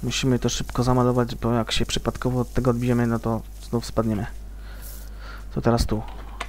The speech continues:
O, za szybko to chciałem zrobić. Brawura, brawura. Ha.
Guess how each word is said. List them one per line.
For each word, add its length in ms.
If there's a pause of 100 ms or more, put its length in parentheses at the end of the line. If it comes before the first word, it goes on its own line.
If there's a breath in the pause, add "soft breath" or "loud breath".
(440)
O, 580
za 160
szybko 360
to 80
chciałem 280
zrobić. 340 (1700)
Brawura, 440
brawura. 540 (140)
Ha. 180